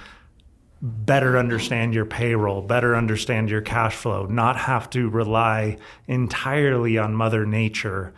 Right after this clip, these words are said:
to decide how many employees you're gonna hire that year. Um, <clears throat> some of the things that they've talked about, and we, we see the crowds that are there, more people are getting passes and skiing is growing in popularity. But there's so many things to the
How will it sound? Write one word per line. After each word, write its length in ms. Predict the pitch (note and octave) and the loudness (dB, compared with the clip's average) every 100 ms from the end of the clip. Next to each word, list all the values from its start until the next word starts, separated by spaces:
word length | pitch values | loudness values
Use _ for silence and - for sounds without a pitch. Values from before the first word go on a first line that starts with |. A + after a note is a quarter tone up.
| - - - | -20 -20 -6
to 300 | B2 A#2 G#2+ - - - | -2 0 0 -4 -16 -8
decide 500 | G#2+ - B2 A2 A2 | -4 0 2 2 0
how 140 | A#2 | -2
many 180 | A#2+ A#2 | -2 0
employees 640 | G#2+ G#2+ B2 A2 G#2+ G#2 | -2 -2 -2 0 0 -2
you're 100 | G#2 | -2
gonna 160 | G2 G2 | -4 -6
hire 380 | - A2 G2+ G2 | -8 -6 -6 -6
that 240 | F#2 - | -6 -8
year. 440 | C3+ A2 G2 G2+ - - - - | -6 -6 -4 -6 -10 -20 -20 -8
Um, 540 | B2 A#2 A2+ A2 G#2+ - - | -2 0 2 0 -2 2 4
<clears throat> 180 | C#3 G#2+ | 4 0
some 240 | - C#3+ | 2 2
of 80 | A#2+ | 4
the 280 | A#2 A2+ A2+ | 4 4 2
things 420 | A2 B2+ A#2 G#2+ | 0 -2 0 0
that 120 | A2 | 0
they've 160 | A2 G#2 | -2 -2
talked 280 | A2 G#2+ A2 | 0 -2 0
about, 400 | G#2+ G#2+ G#2 - - - - | 0 0 0 -4 -20 -20 -8
and 100 | G2 | -2
we, 180 | A2 G#2+ | 0 0
we 100 | A2+ | 0
see 200 | A2 B2+ | 0 0
the 120 | A2+ G#2+ | 0 0
crowds 440 | - A#2+ A#2 G2+ | 0 2 2 2
that 80 | G#2+ | 0
are 100 | G2+ | 2
there, 180 | G2 F#2+ | 2 0
more 220 | G#2 G#2 | 0 -2
people 300 | - A2 G#2+ | -2 -2 -2
are 80 | G2 | 0
getting 240 | G2+ G2 | -2 -2
passes 640 | - A2+ G#2 - G2+ F#2+ | 0 0 0 -2 -4 -4
and 280 | G2 G2 F#2+ | -4 -6 -6
skiing 460 | F#2+ - G#2+ G#2 G#2+ | -8 -6 -2 -2 -2
is 300 | G2+ F#2 F#2 | -4 -8 -10
growing 420 | - G#2+ G#2+ G#2 | -2 0 2 0
in 100 | G2+ | -4
popularity. 920 | G#2 G#2 A2 G2+ G#2 G#2+ G#2 G#2 F#2+ F#2+ - - - - | -2 -4 -2 -2 0 0 0 -2 -6 -8 -20 -20 -14 -2
But 140 | A#2+ | -2
there's 260 | B2+ B2 - | 0 0 0
so 200 | - C3 | 2 2
many 240 | C3 C3 | 2 0
things 460 | A2 B2+ A#2+ A#2 G#2 | 0 0 0 0 -2
to 140 | - | -4
the 320 | G2+ G#2 F#2+ | -2 -2 -2